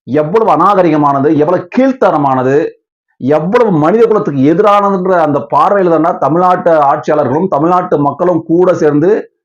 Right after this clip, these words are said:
என்ன, நீங்க பின்னங்காலம் பிடரடிக்கு ஓடுற அளவுக்கு அடிச்சு விரட்டிட்டு இருக்கிறாங்க. எப்படி? கருத்தியல் ரீதியாக.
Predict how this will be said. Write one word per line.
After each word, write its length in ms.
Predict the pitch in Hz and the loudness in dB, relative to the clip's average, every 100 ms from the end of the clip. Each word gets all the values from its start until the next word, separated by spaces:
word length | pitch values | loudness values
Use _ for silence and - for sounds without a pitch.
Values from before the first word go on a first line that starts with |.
| _ | _
என்ன, 500 | 139 170 175 107 - _ _ | -4 -2 0 -4 -10 _ _
நீங்க 200 | - 151 | -4 -2
பின்னங்காலம் 600 | 151 - 196 214 196 165 | 0 0 0 0 0 -2
பிடரடிக்கு 440 | 170 185 202 185 151 | -2 0 0 0 2
ஓடுற 320 | 170 214 190 | 2 2 2
அளவுக்கு 200 | 185 220 | 0 0
அடிச்சு 260 | 170 180 160 | 0 0 -2
விரட்டிட்டு 280 | 147 160 | -2 -2
இருக்கிறாங்க. 300 | 135 117 98 - _ _ _ _ _ _ _ | -2 -4 -6 -10 _ _ _ _ _ _ _
எப்படி? 320 | 143 165 214 | -2 0 0
கருத்தியல் 380 | 175 190 208 185 | 0 0 0 2
ரீதியாக. 540 | 165 147 123 - - | 2 2 -2 -6 -16